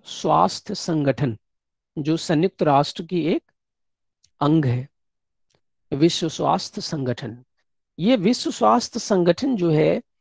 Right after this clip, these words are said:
ये संपूर्ण विश्व में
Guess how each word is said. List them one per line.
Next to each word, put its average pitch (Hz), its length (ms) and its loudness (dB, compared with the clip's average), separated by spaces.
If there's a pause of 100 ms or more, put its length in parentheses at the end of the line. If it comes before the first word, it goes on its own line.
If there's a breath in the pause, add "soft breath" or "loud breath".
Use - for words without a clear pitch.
(920)
ये 196 200 4
संपूर्ण 214 600 2
विश्व 180 380 2
में 226 400 2